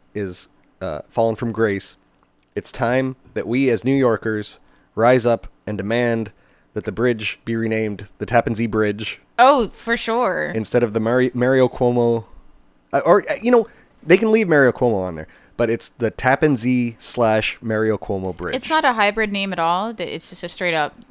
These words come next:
Speaker 2: name change.
Speaker 1: Uh,
Speaker 2: I don't recall.
Speaker 1: uh, p-, they call it on the radio. Whenever they announce it on
Speaker 2: Yeah.
Speaker 1: the radio, they say the Cuomo, uh, the Mar-,
Speaker 2: That's it.
Speaker 1: Mario Cuomo
Speaker 2: Oh,
Speaker 1: Bridge.
Speaker 2: that's too bad.
Speaker 1: So, and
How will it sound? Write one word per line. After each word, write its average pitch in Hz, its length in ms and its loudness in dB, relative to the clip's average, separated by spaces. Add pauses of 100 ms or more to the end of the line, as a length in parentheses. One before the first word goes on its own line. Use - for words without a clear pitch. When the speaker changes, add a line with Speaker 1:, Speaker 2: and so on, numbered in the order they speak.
(480)
Speaker 2:
name 165 240 -8
change. 208 500 -8 (1000)
Speaker 1:
Uh, 92 440 -6
Speaker 2:
I - 60 -6
don't 175 140 -8
recall. 143 600 -10
Speaker 1:
uh, 117 80 0
p-, - 160 -14
they 120 160 0
call 139 180 4
it 135 60 4
on 131 80 4
the 113 80 -2
radio. 110 240 -2
Whenever 120 240 2
they 113 160 2
announce 101 400 -6
it 180 40 0
on 175 120 0
Speaker 2:
Yeah. - 20 -2
Speaker 1:
the 95 60 -6
radio, 98 240 -4
they 90 80 -6
say 92 160 -6
the 90 80 -8
Cuomo, 87 360 -8
uh, 98 200 -8
the 92 140 -8
Mar-, 92 160 -2
Speaker 2:
That's 92 120 -6
it. 156 280 -6
Speaker 1:
Mario 95 180 -6
Cuomo 160 320 -8
Speaker 2:
Oh, - 20 -14
Speaker 1:
Bridge. 85 140 -8
Speaker 2:
that's - 180 -16
too - 140 -18
bad. 143 340 -14 (160)
Speaker 1:
So, 113 320 -2 (800)
and 139 180 -2